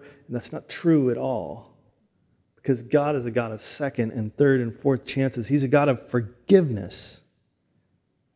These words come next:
David had disobeyed, he had turned his back on the Lord, and yet when he turned to go back to the Lord, the Lord forgave him. David had gotten a second chance.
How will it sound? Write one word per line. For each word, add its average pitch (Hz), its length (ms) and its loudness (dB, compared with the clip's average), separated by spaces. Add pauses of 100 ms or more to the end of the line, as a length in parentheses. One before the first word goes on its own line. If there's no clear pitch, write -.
(960)
David 160 260 6
had 117 300 -4
disobeyed, 165 680 10
he 147 100 2
had 123 120 2
turned 131 180 0
his 107 120 0
back 160 380 4
on 175 80 4
the 170 100 6
Lord, 165 420 4 (320)
and 135 140 2
yet 165 180 4
when 143 120 0
he 131 100 2
turned 202 540 4
to 156 80 -2
go 139 160 2
back 165 340 2
to 156 100 -6
the 135 80 -2
Lord, 147 240 4
the 127 100 0
Lord 143 240 2
forgave 131 460 4
him. 98 280 -4 (2000)
David 139 260 6
had 120 380 -4
gotten 135 220 2
a 113 40 -2
second 117 340 -4
chance. - 600 -6